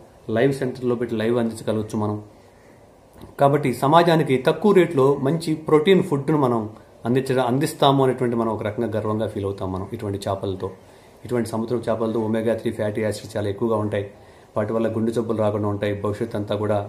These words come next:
ఎక్కువ heart ప్రాబ్లమ్స్తో బాధపడతారు. కాబట్టి చేపలు తినండి, చేపలు తినండి అని చెప్తున్నారు. అటువంటి చేపలు ఉప్పు నీళ్ళ చేపలు అయితే ఇంకా టేస్ట్గా ఉంటాయి fresh water చేపల కన్నా కూడా. కాబట్టి ఇటువంటి చేపలు భవిష్యత్తులో పెంచుతామనే ఉద్దేశంతోనే ఈ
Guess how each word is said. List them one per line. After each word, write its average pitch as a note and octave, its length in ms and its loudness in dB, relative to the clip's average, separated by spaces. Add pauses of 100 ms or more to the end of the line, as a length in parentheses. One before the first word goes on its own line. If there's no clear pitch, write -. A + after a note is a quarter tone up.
(340)
ఎక్కువ G#2+ 280 -2
heart G#2+ 260 2
ప్రాబ్లమ్స్తో A2 360 -2
బాధపడతారు. G2+ 520 -2
కాబట్టి G2+ 280 -2
చేపలు G#2+ 440 -2
తినండి, A2 280 -4
చేపలు G#2 360 -4
తినండి G#2 320 -4
అని G2+ 100 -6
చెప్తున్నారు. G#2 400 -4 (560)
అటువంటి G#2+ 340 -4
చేపలు A2+ 380 -2 (300)
ఉప్పు A2 160 -4
నీళ్ళ C3+ 240 4
చేపలు A#2 220 2
అయితే A2+ 100 0
ఇంకా A2+ 180 2
టేస్ట్గా A2+ 380 0
ఉంటాయి A2+ 280 -4
fresh A2+ 260 -6
water G#2+ 300 -2
చేపల G#2 200 -4
కన్నా G2+ 260 -4
కూడా. G2+ 260 -2 (840)
కాబట్టి A#2+ 280 -2
ఇటువంటి B2 400 0
చేపలు A#2 240 2
భవిష్యత్తులో A2+ 420 -2
పెంచుతామనే A2 540 -2
ఉద్దేశంతోనే G#2 540 -4
ఈ B2 80 -2